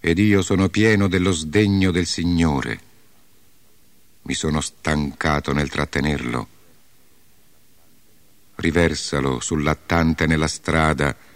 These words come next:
e sui giovani riuniti insieme, perché sia l'uomo che la donna saran catturati, sia il vecchio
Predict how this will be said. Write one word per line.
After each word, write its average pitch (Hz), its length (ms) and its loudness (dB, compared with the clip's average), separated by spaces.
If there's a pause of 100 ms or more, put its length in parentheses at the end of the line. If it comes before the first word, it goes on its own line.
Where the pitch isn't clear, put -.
(560)
e 90 120 0
sui 101 240 2
giovani 98 420 4
riuniti 101 460 4
insieme, 92 680 2 (1160)
perché 92 340 2
sia 120 320 2
l'uomo 110 400 4
che 92 140 -2
la 95 80 0
donna 113 500 4
saran 107 480 2
catturati, 101 840 0 (440)
sia 120 460 4
il 104 160 2
vecchio 127 640 2